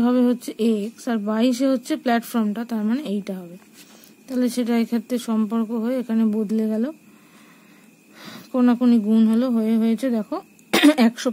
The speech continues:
পঁচিশ। এবার তাহলে দ্বিতীয় ক্ষেত্রে তাহলে কি হবে? দশ সেকেন্ডে যেহেতু এক্স ছিল, এক্স মানে হচ্ছে একশো পঁচিশ, একশো পঁচিশ আর ছত্রিশশোটাকে ধরেছি আমি দেখো ওয়াই, সেক্ষেত্রে আবার সরল সম্পর্ক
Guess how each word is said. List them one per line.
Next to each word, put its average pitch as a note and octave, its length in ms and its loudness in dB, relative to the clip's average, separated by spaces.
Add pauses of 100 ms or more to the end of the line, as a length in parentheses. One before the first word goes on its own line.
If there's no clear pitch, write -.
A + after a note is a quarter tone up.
পঁচিশ। G3+ 360 -6 (840)
এবার C4 180 0 (120)
তাহলে G#3+ 260 -2 (260)
দ্বিতীয় A3 340 0
ক্ষেত্রে A#3+ 340 -4
তাহলে A#3 220 0 (100)
কি A3+ 60 -2 (100)
হবে? A3 140 -4 (160)
দশ F#3+ 120 -4 (100)
সেকেন্ডে A3+ 360 0 (100)
যেহেতু A#3+ 260 -2 (120)
এক্স G#3 140 -12 (100)
ছিল, G3 120 -4 (160)
এক্স G3 140 -10 (100)
মানে G#3 200 -2
হচ্ছে A3 220 -4 (100)
একশো F#3+ 280 -10
পঁচিশ, G#3 340 -8 (800)
একশো F#3+ 280 -8
পঁচিশ A3+ 340 -6
আর A#3+ 60 -4 (100)
ছত্রিশশোটাকে G#3 840 -4
ধরেছি G3+ 300 -4 (120)
আমি F#3+ 200 -4
দেখো G3 200 -8 (1200)
ওয়াই, F3+ 220 -4 (240)
সেক্ষেত্রে A3 460 -4
আবার G#3 220 -2
সরল F#3+ 220 -4 (100)
সম্পর্ক G#3 340 -8